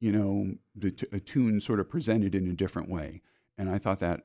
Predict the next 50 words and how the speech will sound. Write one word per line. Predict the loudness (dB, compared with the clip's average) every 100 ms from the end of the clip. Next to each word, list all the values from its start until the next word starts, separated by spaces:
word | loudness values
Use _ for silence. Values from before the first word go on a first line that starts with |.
| -8
uh, | -6 -2
made | -2 0
a |
lot | -2
of | -2
sense. | -4 -4 2
So, | 4
you | 4
know, | 4
I've | 4
been | 2
working | 2 2
with | 2 2
Brett | -2 -2
since. | -2 -2 0
We | 0
did | 2 4
a, | 4 2 0
an | -2 -4 -2
album. | 0 0 2 0 0 -4 _ _ _ _
I | -2
did | 2 2
an | 4
album | 4 4 2 2 0
in | 2
his | 2 2
studio. | 2 2 4 4 2
Part | 4 4
of | 4
it | -2
was | -4 -4
recorded | -6 0 2 4 2 0 -4 -4
in, | -2 0 -2 -4
uh, | -4 -6 -6
Paul | -2 -2
Smith's | 0 -2 -2 -4
studio, | -4 -2 0 0 0 -2 -2
eight | -2 -2
days | 0 0 -2
a |
week | -2 -2 -6 -8
in | -6 -4
Northumberland. | -4 -4 -2 -2 -2 -4 -4
Paul | -4 -4
played | -4 -6 -4
bass | -6 -4
for | -6
the | -2
Badleys, | -2 -2 -4 -6 -4
and | -4